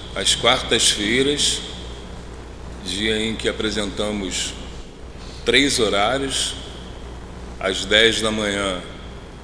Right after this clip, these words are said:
a, a reunião pública tem como tema o Livro dos Médios.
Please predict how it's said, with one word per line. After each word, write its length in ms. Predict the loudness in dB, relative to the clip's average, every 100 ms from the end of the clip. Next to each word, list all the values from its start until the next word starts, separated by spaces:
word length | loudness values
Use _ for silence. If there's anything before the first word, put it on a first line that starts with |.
| -16 -16 -10
a, 800 | -2 0 0 0 0 -2 -4 -4
a 20 | -2
reunião 480 | -2 -2 -2 -2
pública 720 | -2 -4 -2 -4 -2 -2 -2 -4 -10 -12 -12 -12 -12 -12 -4
tem 120 | -4
como 260 | -2 -2 -2
tema 580 | -2 -2 0 -2 -2 -4 -10 -12 -10 -10 -10 -12 -12 -10
o 80 | -6
Livro 360 | -2 -2 -2 -4
dos 180 | -4 -2
Médios. 720 | 0 2 2 0 0 0